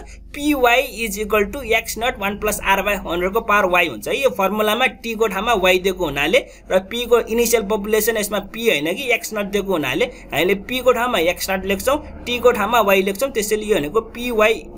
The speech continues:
is equal to एक्स नट वान प्लस आर by हन्ड्रेड को पावर वाई भयो है। अब हामी क्वेसन नम्बर थ्री हेरौँ। यो पनि सेम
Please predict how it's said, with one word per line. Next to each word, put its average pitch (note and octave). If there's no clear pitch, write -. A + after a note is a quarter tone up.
is G3
equal G3
to A#3
एक्स G3+
नट A#3
वान F#3+
प्लस F#3+
आर F#3
by F#3
हन्ड्रेड E3+
को G3
पावर F3+
वाई E3
भयो B2
है। B2+
अब G3
हामी F#3+
क्वेसन A3+
नम्बर A3+
थ्री A3+
हेरौँ। C4
यो G3+
पनि A#3
सेम B3